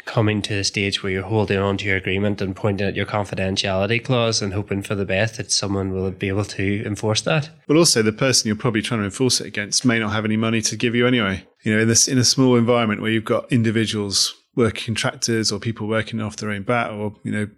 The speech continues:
Speaker 2: coding in their bedroom or whatever it is, then even if you did try and force it and say, "Actually, you've lost me a million pounds," then they're not gonna be able to pay for it. So, and even if you, if you lent it to a,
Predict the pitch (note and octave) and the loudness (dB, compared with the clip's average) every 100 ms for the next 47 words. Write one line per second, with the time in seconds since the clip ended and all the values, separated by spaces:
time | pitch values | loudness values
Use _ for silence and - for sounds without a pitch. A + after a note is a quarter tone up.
0 | _ - B2 A#2 A2 G#2+ G#2 G#2 A#2+ A#2+ | _ -2 0 2 0 -2 -4 0 0 0
1 | A#2+ A2+ A2+ A2+ G#2 G#2 A#2 G2+ G#2 - | 0 2 2 2 0 0 0 2 0 0
2 | G#2+ G#2+ G#2+ _ C3 A2+ A2+ A2 G2+ A#2+ | -2 -4 -6 _ 0 4 2 2 0 0
3 | - G#2+ F#2+ - G#2 - G2+ G2+ A2+ G#2 | 2 0 0 -2 0 0 0 0 0 0
4 | - - G2+ G#2+ G#2 - G2+ G#2 G2+ F#2+ | -2 -4 -2 0 0 -2 -2 -2 -2 -2
5 | G#2+ G#2 F#2 G#2 - - _ _ A2+ A2+ | -2 -2 -4 -2 -2 -2 _ _ -2 0
6 | A2 A#2 A2+ G#2 G#2+ A2 A2 - A2 A2+ | 0 0 0 -4 -4 -2 -2 -4 -4 -4
7 | A2 F2 - - - G2+ G2+ - _ _ | -6 -14 -12 -4 -2 0 -2 -8 _ _
8 | _ _ C3+ C3+ A#2+ A2+ A2 A2+ C#3+ - | _ _ 2 4 4 2 -4 -8 -10 -4
9 | A#2 A2+ A2 - D3 G#2+ | 0 2 2 0 -2 -4